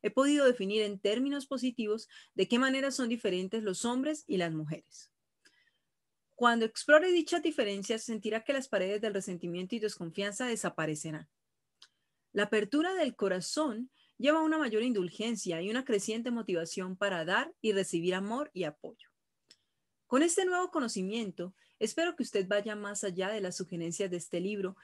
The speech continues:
y continúe desarrollando formas para poder relacionarse afectuosamente con el sexo opuesto.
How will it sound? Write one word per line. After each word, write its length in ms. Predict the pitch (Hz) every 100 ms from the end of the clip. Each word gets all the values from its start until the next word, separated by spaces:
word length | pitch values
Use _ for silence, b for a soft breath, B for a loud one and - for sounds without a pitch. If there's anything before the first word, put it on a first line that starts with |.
| b -
y 100 | 208
continúe 400 | 233 240 247 330
desarrollando 680 | 359 - 214 196 208 233
formas 600 | 233 240 247 196 202 226 B B
para 220 | - 240 240
poder 220 | 247 285
relacionarse 580 | 320 294 214 196 196 240
afectuosamente 840 | 214 196 180 208 208 220 226 269
con 160 | 220 170
el 100 | 156
sexo 360 | 165 - 180
opuesto. 480 | 170 247 302 -